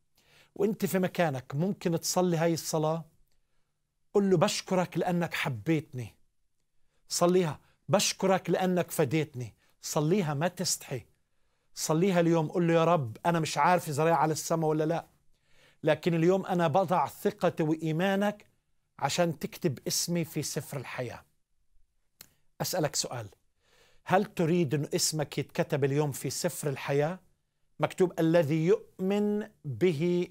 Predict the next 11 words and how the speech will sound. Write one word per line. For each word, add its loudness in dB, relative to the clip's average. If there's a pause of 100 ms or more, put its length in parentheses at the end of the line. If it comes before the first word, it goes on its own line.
لا 2
يخزى، -6 (960)
الذي 4
يؤمن 0 (100)
بالابن 0 (300)
لا 2
يدان، 2 (1400)
بل 2 (200)
يرى 2
الحياة -2
الأبدية". -4